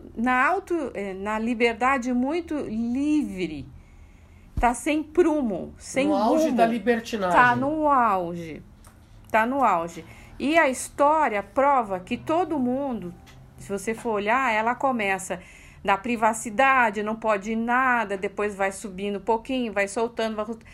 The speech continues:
Speaker 1: Chega o pico, nós estamos no pico daquela que você pode tudo, ninguém tem nada a ver com isso.
Speaker 2: E acaba não tendo nada.
Speaker 1: Aí acaba ficando aquele vazio, aí
Speaker 2: Aí
Speaker 1: com a
Speaker 2: vai
Speaker 1: própria
Speaker 2: preencher na
Speaker 1: histo-,
Speaker 2: droga, vai preencher no
Speaker 1: exatamente.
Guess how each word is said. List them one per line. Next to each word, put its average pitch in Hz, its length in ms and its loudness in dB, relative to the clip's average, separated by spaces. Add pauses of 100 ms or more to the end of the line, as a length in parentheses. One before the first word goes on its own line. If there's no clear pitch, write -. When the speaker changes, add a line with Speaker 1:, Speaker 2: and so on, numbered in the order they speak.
(220)
Speaker 1:
Chega 277 320 4
o 269 60 -8
pico, 302 460 0
nós 240 180 0
estamos 269 260 -4
no 247 120 -2
pico 277 400 -4
daquela 247 480 0
que 262 120 -10
você 269 280 -4
pode 233 380 0
tudo, 392 800 -2 (540)
ninguém 226 260 -2
tem 247 140 0
nada 233 220 2
a 226 40 0
ver 220 180 -2
com 254 260 0
isso. 359 760 -2
Speaker 2:
E 160 120 -6
acaba 156 320 -4
não 160 120 -8
tendo 160 240 -6
nada. 156 240 -4
Speaker 1:
Aí 247 140 4
acaba 233 540 4
ficando 233 480 -2
aquele 226 340 -2
vazio, 269 960 0
aí 269 340 0 (300)
Speaker 2:
Aí 147 140 2
Speaker 1:
com - 80 4
a 359 40 6
Speaker 2:
vai 180 120 2
Speaker 1:
própria 277 300 6
Speaker 2:
preencher 269 240 4
na 285 80 0
Speaker 1:
histo-, 285 160 -2
Speaker 2:
droga, 196 340 6
vai 196 180 0
preencher 190 160 0
no 202 120 2
Speaker 1:
exatamente. 147 360 -2